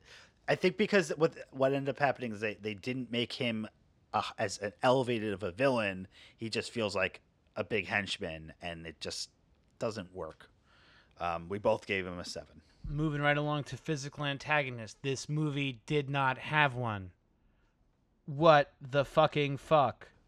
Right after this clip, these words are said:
Speaker 1: Yep. So, like, how can we even, like, score this?
Speaker 2: I
Speaker 1: I don't
Speaker 2: think,
Speaker 1: know.
Speaker 2: well, he had some good fights, so I think it gets, I'm gonna give it three points at the end of the day,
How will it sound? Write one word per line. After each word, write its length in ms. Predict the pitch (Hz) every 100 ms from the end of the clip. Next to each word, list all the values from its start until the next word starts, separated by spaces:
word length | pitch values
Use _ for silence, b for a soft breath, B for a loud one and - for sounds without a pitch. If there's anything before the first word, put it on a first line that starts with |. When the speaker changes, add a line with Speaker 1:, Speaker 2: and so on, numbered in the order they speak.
| -
Speaker 1:
Yep. 280 | 135 147 - _
So, 200 | - 151
like, 160 | 143 143
how 160 | 170 180
can 180 | 190 175
we 100 | 175 160
even, 280 | 151 156 143
like, 200 | 131 -
score 380 | - 151 160 135
this? 340 | 82 - -
Speaker 2:
I 60 | 165
Speaker 1:
I 40 |
don't 80 | 170
Speaker 2:
think, 180 | 254 254
Speaker 1:
know. 200 | - 95
Speaker 2:
well, 120 | 185
he 160 | 190 254
had 180 | 294 294
some 180 | 254 220
good 220 | 202 175
fights, 560 | - 175 185 180 - -
so 140 | - 165
I 80 |
think 180 | 156 190
it 120 | 170 156
gets, 320 | 143 - - -
I'm 160 | 147 165
gonna 140 | 170
give 160 | 151 151
it 120 | 147
three 200 | - 156
points 360 | - 165 165 160
at 80 |
the 100 | 165
end 140 | 165 170
of 60 |
the 60 | 170
day, 400 | 170 180 185